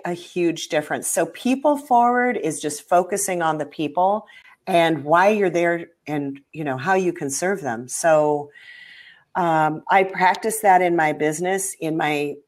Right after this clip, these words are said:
in my personal brand. You know, you'll see a lot of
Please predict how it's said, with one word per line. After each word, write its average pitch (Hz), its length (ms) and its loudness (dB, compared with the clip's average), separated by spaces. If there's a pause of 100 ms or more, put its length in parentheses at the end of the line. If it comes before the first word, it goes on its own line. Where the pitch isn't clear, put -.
(120)
in 165 140 -4
my 156 100 4
personal 196 520 0
brand. 190 520 2 (500)
You 175 80 -2
know, 175 120 4
you'll 170 200 4
see 170 720 -2 (140)
a 160 100 2
lot 151 240 6
of 156 320 -2